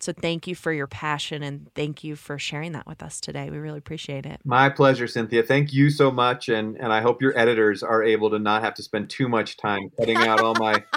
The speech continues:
Speaker 1: <laughs>
Speaker 2: ums and ahs and everything else. But it,
Speaker 1: You're perfect. You're perfect.
Speaker 2: it's been a fun conversation, and, and it's, it's really been a fun kind of passion project that, that I hope we can get over that hump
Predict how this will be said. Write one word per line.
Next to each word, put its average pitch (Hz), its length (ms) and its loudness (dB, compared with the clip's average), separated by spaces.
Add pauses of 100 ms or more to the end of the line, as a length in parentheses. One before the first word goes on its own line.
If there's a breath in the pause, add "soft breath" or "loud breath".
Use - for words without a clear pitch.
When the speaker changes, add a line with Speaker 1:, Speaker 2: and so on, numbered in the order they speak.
Speaker 1:
<laughs> - 180 -10
Speaker 2:
ums 139 560 6
and 123 200 2
ahs 123 520 6 (140)
and 123 160 2
everything 123 460 0
else. 110 200 0 (160)
But 113 180 2
it, 156 200 0
Speaker 1:
You're 208 220 4
perfect. 175 800 0
You're 180 260 -6
perfect. 170 420 0
Speaker 2:
it's - 80 -10
been 147 140 6
a 131 60 4
fun 143 340 4
conversation, 113 760 2
and, 107 240 -2
and 107 220 -2
it's, 104 200 -4
it's 131 140 -2
really 165 220 6
been 120 160 4
a 107 100 0
fun 120 440 2
kind 110 180 0
of 98 80 -4
passion 107 480 -2
project 95 680 0
that, 98 200 0
that 98 180 0
I 95 100 2
hope 110 320 4
we 107 140 -2
can 92 340 -4 (540)
get 113 320 4 (180)
over 131 260 8
that 110 200 6
hump 98 400 -2